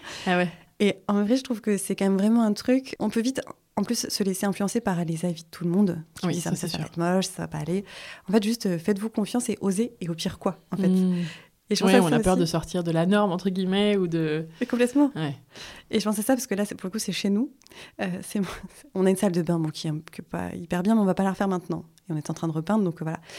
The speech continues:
Speaker 2: Il me dit, tu sais ce que je ferais bien ? Là, je ferais bien des grandes rayures comme ça, tout le long des murs.
Speaker 1: Mm.
Speaker 2: Sur le coup, je rigole, je lui dis, bon, je suis pas convaincue du résultat, mais si tu veux, euh, je te suis, ça me fait,
Speaker 1: Ouais,
Speaker 2: c'est chouette,
Speaker 1: des rayures
Speaker 2: tu
Speaker 1: ver-,
Speaker 2: vois.
Speaker 1: des rayures verticales, euh, assez larges.
Speaker 2: Exactement.
Speaker 1: Ah, j'adore.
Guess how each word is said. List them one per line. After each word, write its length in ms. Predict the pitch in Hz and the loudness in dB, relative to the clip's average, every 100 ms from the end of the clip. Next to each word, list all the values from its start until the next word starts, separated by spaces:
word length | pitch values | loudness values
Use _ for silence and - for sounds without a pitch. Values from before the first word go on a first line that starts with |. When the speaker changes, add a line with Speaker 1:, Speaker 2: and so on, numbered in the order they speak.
| - - - | -18 -20 -6
Speaker 2:
Il 60 | 175 | -6
me 40 | |
dit, 60 | 170 | -4
tu 40 | |
sais 60 | 294 | -2
ce 60 | |
que 80 | 277 | -2
je 60 | - | -2
ferais 220 | 208 180 | -2 0
bien ? 200 | 196 254 | 2 2
Là, 80 | 226 | 2
je 80 | |
ferais 180 | - 170 | 0 -2
bien 120 | 175 | -2
des 120 | 175 170 | -2 -4
grandes 320 | 180 233 254 | -2 2 4
rayures 400 | 240 226 240 247 | 4 2 0 0
comme 220 | 214 190 | -2 -2
ça, 180 | 208 208 | -2 -6
tout 140 | - | -2
le 80 | 220 | 0
long 120 | 202 | 2
des 120 | 208 196 | 2 4
murs. 320 | 196 226 226 | 6 6 6
Speaker 1:
Mm. 180 | 185 170 - - - - _ _ _ | 2 0 -8 -20 -20 -20 _ _ _
Speaker 2:
Sur 160 | - - | -16 -6
le 80 | 165 | -6
coup, 160 | 165 233 | -2 -2
je 80 | 180 | 0
rigole, 220 | 165 233 | 2 4
je 40 | |
lui 100 | 208 | 2
dis, 140 | 160 156 | -2 -2
bon, 180 | 151 139 | -4 -4
je 60 | |
suis 80 | - | -12
pas 120 | - | -8
convaincue 380 | 156 170 156 160 | -4 0 0 0
du 80 | 170 | 0
résultat, 440 | 143 139 - 196 | 0 -4 -2 -2
mais 200 | 214 - | -2 -2
si 180 | 160 - | -6 -8
tu 140 | - 156 | -8 -6
veux, 240 | 160 208 165 | -2 -2 -2
euh, 40 | - | -6
je 100 | 175 | -12
te 100 | - | -10
suis, 260 | 160 - 233 | -2 4 4
ça 140 | 170 | 2
me 60 | 165 | -4
fait, 180 | 160 - | -4 -4
Speaker 1:
Ouais, 160 | 175 220 | -2 0
Speaker 2:
c'est 80 | 190 | 0
chouette, 200 | - 196 | 2 2
Speaker 1:
des 60 | 185 | 4
rayures 160 | 185 | 4
Speaker 2:
tu 80 | 180 | 4
Speaker 1:
ver-, 120 | 214 165 | 0 -4
Speaker 2:
vois. 20 | 175 | -6
Speaker 1:
des 140 | 165 | -4
rayures 280 | 165 175 185 | -2 0 0
verticales, 480 | 180 165 - 180 190 | -2 -6 -6 -4 -2
euh, 520 | 185 170 160 151 139 | -2 -2 -4 -4 -6
assez 180 | - - | -6 0
larges. 280 | 180 233 175 - | 0 0 -4 -4
Speaker 2:
Exactement. 420 | 196 185 202 165 | -2 -2 -2 0
Speaker 1:
Ah, 80 | 180 | 2
j'adore. 420 | 180 190 - - | 0 -2 -6 -18